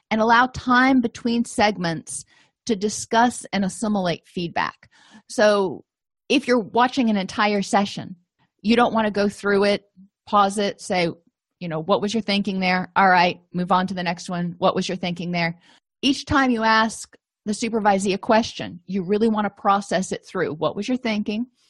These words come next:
Did it go as well as you'd hoped? You know, anything else you wanna bring up or add to it, and then move on to the next segment. So you may not be able to do more than four or five, uh, segments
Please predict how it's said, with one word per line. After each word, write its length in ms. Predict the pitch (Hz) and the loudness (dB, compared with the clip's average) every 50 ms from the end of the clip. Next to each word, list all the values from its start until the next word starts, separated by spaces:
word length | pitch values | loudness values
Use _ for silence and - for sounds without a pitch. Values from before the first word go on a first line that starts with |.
| _ _ _ - | _ _ _ -6
Did 120 | - 180 151 | -4 -4 -2
it 80 | - | 0
go 160 | - 180 175 190 | 0 2 2 2
as 140 | 202 - | 0 0
well 180 | - 208 220 220 | 0 2 2 2
as 140 | 220 - 233 | 0 -2 -4
you'd 100 | 226 202 | -6 -2
hoped? 580 | 214 214 208 214 214 196 - _ _ - - _ _ _ _ _ _ _ - | 2 2 4 4 2 0 -6 _ _ -20 -20 _ _ _ _ _ _ _ -12
You 120 | - 180 | -10 -6
know, 280 | 170 165 156 151 - _ | -6 -6 -6 -6 -10 _
anything 480 | - - 202 208 208 202 - 214 208 202 | -4 -2 -2 0 -2 -2 -2 -4 -2 -2
else 280 | 196 196 196 190 - 214 | -2 -2 -2 -4 -6 -6
you 100 | 202 190 | -4 -2
wanna 420 | 190 190 185 185 170 170 165 165 _ _ _ _ _ _ _ | -2 -2 -2 -2 -2 -2 -4 -6 _ _ _ _ _ _ _
bring 240 | - 180 185 196 196 | -2 0 0 2 2
up 240 | 190 190 196 - 196 | 2 0 0 0 -2
or 80 | - - | -4 -2
add 260 | 175 170 175 175 175 | 0 0 0 -2 -2
to 200 | - - 185 180 | 0 2 2 4
it, 240 | 180 180 - - - _ _ _ _ _ _ | 4 2 2 0 -6 _ _ _ _ _ _
and 120 | - 185 185 | -6 -2 2
then 140 | 185 185 | 2 4
move 220 | 185 196 202 190 180 | 4 4 2 2 0
on 240 | 190 185 175 175 170 | 0 0 -2 -4 -6
to 80 | 196 | -8
the 120 | 170 160 165 | -8 -6 -2
next 540 | 170 165 156 - - - - - _ _ _ _ _ _ _ _ | -2 -2 -2 -4 -8 -16 -16 -18 _ _ _ _ _ _ _ _
segment. 440 | - - 190 151 139 - 67 64 - _ _ _ - - - _ | -6 0 2 2 0 0 -6 -16 -16 _ _ _ -20 -20 -16 _
So 100 | - 247 | -2 0
you 160 | 240 226 233 233 | 2 2 4 2
may 160 | 247 262 285 | 4 2 2
not 240 | 285 302 277 220 214 | 2 2 0 0 -2
be 140 | 247 240 | -2 0
able 220 | 254 269 226 240 220 | 0 2 2 2 2
to 100 | 233 214 | 2 0
do 560 | 185 233 254 254 247 240 240 233 226 226 220 _ _ _ _ _ | 0 0 0 2 2 2 0 0 -2 -6 -8 _ _ _ _ _
more 240 | - 214 220 220 220 | 0 2 2 2 2
than 140 | 214 214 202 | 2 0 -2
four 340 | - - 208 202 208 208 208 | 0 0 0 2 2 0 0
or 60 | 196 | -2
five, 600 | - - 202 196 196 196 196 190 190 185 - _ _ _ _ _ _ _ _ _ - - - - | 0 2 4 4 6 6 4 4 2 0 -4 _ _ _ _ _ _ _ _ _ -20 -18 -8 -4
uh, 400 | 180 170 165 160 147 - - 175 | 0 0 0 0 -2 -4 -8 -6
segments 600 | - - 226 226 202 180 147 - - - - | 0 2 2 2 0 -2 -6 -8 -12 -16 -20